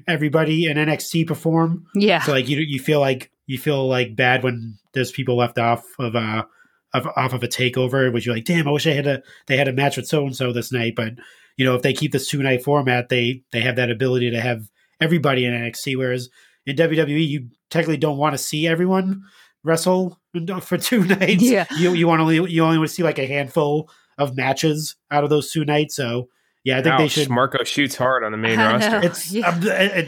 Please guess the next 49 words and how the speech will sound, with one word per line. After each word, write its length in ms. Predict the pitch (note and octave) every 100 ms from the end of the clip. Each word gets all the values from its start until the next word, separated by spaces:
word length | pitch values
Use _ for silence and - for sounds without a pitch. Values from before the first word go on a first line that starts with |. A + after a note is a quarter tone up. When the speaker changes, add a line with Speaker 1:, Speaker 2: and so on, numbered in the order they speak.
| E3
Speaker 1:
I, 280 | C#3 C3+ D3
I'm 80 |
not, 300 | C#3+ D#3 D#3
I, 220 | D#3 C#3 A#2+ -
I, 60 |
Speaker 2:
I 120 | B2 C3+
Speaker 1:
I 140 | G4
Speaker 2:
don't, 140 | B4+
Speaker 1:
think 120 | A#4+ E3+
I'm, 80 | C4
Speaker 2:
you 100 | D#4+
know, 160 | D#4 D4+
Speaker 1:
I 40 |
think 120 | A3 A#3
I'm 60 |
Speaker 2:
for 60 | D#4
Speaker 1:
speaking 200 | A3 G3+
for 100 | F#3
a 60 | E3
lot 160 | F3
of 60 | -
people. 540 | G3+ A#3 E3 D#3+ F#3 -
<laughs> 60 | -
Speaker 2:
Yeah. 460 | A#3+ A#3+ F3 C#3+ D3
Speaker 1:
I'm 100 | D4+
just 120 | -
Speaker 2:
For 20 |
Speaker 1:
speaking 240 | A3+ G#3+ D#4+
for 60 |
Speaker 2:
me, 60 | E4+
I 180 | G4 F4+
Speaker 1:
myself. 100 | D#4+
Speaker 2:
don't 160 | F#4
even 200 | F4 C#4+
think 200 | B3+ A#3
it's 140 | A3+ G3
so 120 | A#3
Speaker 1:
<laughs> 0 |
Speaker 2:
much, 280 | G3 D4+ - -
I 40 |
don't 120 | B3
even 140 | D4+ B3+
think 160 | G#3+
it's 120 | F3 -
so 120 | F#3
much 260 | E3+ E3+ -
that. 280 | F#3 E3+ -
It's 300 | F#3 - -
that 380 | F#3+ F3 F3